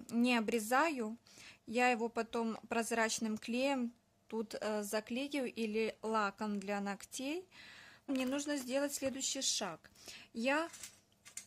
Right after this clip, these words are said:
э, вот отрежу кусочек нитки этой, такой хорошей, чтоб мне ее хватило, и заведу ее,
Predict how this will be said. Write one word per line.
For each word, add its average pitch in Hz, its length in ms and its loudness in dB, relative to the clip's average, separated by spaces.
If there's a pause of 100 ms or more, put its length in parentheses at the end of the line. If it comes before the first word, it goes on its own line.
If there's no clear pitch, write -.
(540)
э, 208 440 -4 (200)
вот 233 180 -4 (220)
отрежу 247 520 2
кусочек 240 640 -2
нитки 226 600 -2 (100)
этой, 277 480 -2 (260)
такой 247 240 0
хорошей, 226 560 0
чтоб - 200 -2
мне 208 200 -2
ее 202 140 -2
хватило, 240 680 -4 (460)
и 311 160 0
заведу 254 580 -2
ее, 254 580 -2